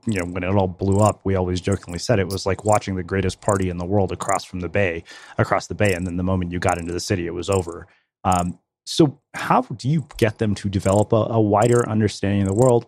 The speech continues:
when they're basically surrounded by, you know, people who are not just like them, you know, where confirmation bias is probably rampant? Um, like, I recognize that even in, in, you know, my own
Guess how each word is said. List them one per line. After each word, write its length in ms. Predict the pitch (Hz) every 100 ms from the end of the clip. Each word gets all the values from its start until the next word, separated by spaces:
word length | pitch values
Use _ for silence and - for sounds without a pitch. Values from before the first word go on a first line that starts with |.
| _
when 200 | 104 101
they're 220 | 101 101 - _
basically 500 | 101 107 - 113 107
surrounded 880 | - - 101 95 92 117 107 92 87
by, 380 | 92 90 90 90 _
you 80 | 92
know, 100 | 82
people 440 | - 110 110 101
who 100 | 90
are 80 | 90
not 260 | 90 98 117
just 280 | 107 -
like 220 | 107 95 -
them, 360 | 90 98 98
you 140 | 98 85
know, 260 | 85 92 _
where 180 | 95 87
confirmation 680 | - 104 - 95 98 104 90
bias 340 | 92 92 -
is 80 | 95
probably 300 | - 92 87
rampant? 500 | 87 85 85 92 - - - - - -
Um, 460 | 95 90 87 87 - _ 165
like, 180 | 170
I 100 | 151
recognize 460 | 175 175 156 143 135
that 120 | 135
even 200 | 127 131
in, 220 | 120 120 -
in, 440 | 120 110 107 -
you 60 | 113
know, 120 | 101
my 240 | 101 101 117
own 520 | 120 117 110 107